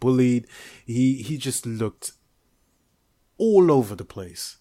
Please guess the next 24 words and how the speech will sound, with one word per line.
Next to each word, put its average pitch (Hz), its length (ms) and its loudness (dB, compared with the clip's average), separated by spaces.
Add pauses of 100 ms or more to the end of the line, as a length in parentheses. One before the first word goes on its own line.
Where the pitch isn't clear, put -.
(460)
You 120 140 0
know, 117 220 0
and 117 160 -4
he 123 80 0
doesn't, 160 460 -4
he's 135 220 -8
not 165 140 -6
somebody 123 380 -4
who 117 180 -2
inspires 117 520 -6
confidence 101 520 -10
in 110 80 -8
the 101 60 -8
back 92 280 -12
line. 92 300 -14 (420)
That 113 380 -4
mistake, 135 560 -4
I 110 80 -8
know 110 200 -6
it, 107 120 -10
it's - 240 -12
just - 220 -12
a - 20 -10
friendly, 127 580 -4